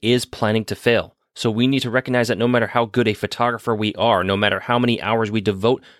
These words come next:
to our craft, if we don't make the right choices, we will always be tied to working quantity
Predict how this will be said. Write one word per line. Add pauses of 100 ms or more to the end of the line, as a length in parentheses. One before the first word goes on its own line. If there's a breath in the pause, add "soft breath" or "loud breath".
(160 soft breath)
to
our
craft, (400 soft breath)
if
we
don't
make
the
right
choices, (240 soft breath)
we
will
always
be
tied
to
working
quantity